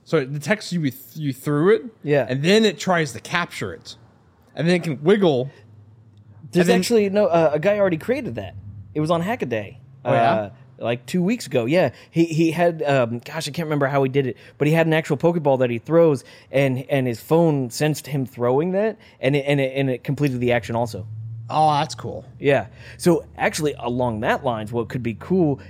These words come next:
Speaker 2: is if you had, like, a, like, a capsule or a pod or something, and you could throw it anywhere, and it would pop up a Pokestop, or you could, like, plant a gym somewhere. Now, you'd have to somehow put that into their system,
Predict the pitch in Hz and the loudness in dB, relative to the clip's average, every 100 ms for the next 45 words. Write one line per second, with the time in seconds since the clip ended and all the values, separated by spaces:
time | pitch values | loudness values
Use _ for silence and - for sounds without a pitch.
0 | - 127 131 143 139 139 131 120 113 110 | -8 -6 -4 -2 0 0 2 2 2 0
1 | 104 95 - - - - 123 113 - 156 | -2 -6 -20 -20 -20 -16 -12 -12 -4 -2
2 | 151 165 160 156 139 107 104 120 120 143 | -2 0 0 2 0 -2 -4 -2 0 0
3 | 165 175 175 196 - - - 143 143 139 | 0 -2 -2 -4 -6 -12 -4 0 0 -2
4 | 120 - 147 143 - - 135 160 170 196 | -6 2 4 4 0 -4 0 2 2 0
5 | 214 208 - - 143 135 117 147 143 139 | 0 -6 -12 -2 0 0 -2 -2 0 0
6 | - - 139 131 131 - 95 - - - | -2 -2 -2 -2 -4 -6 -8 -10 -20 -10
7 | - 143 143 147 139 120 - - 135 139 | -2 0 2 0 0 0 -2 -4 -2 -2
8 | 135 123 110 117 131 120 110 - 101 98 | -4 -10 -8 -2 -2 -2 -4 -6 -8 -10
9 | 87 82 _ _ _ - 143 151 165 202 | -14 -20 _ _ _ -2 2 2 4 4
10 | 165 151 127 - 151 127 127 123 110 - | 4 2 -2 -2 0 0 0 0 -2 -6
11 | _ - _ _ _ _ _ _ - 214 | _ -20 _ _ _ _ _ _ 0 0
12 | 220 139 120 143 123 107 131 240 - 113 | 2 -2 0 -4 -4 -2 0 0 0 -8
13 | 104 101 95 | -10 -12 -14